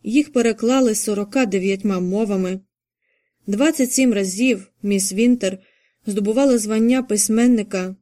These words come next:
найчастіше запитуваного в англійських бібліотеках.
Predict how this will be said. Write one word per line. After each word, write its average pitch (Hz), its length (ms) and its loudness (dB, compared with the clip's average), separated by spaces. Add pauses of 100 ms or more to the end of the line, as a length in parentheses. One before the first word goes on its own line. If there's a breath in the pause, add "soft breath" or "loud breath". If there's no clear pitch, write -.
(340)
найчастіше 196 920 -2 (460 soft breath)
запитуваного 202 920 -2
в 196 40 -2
англійських 196 560 -2
бібліотеках. 208 880 -4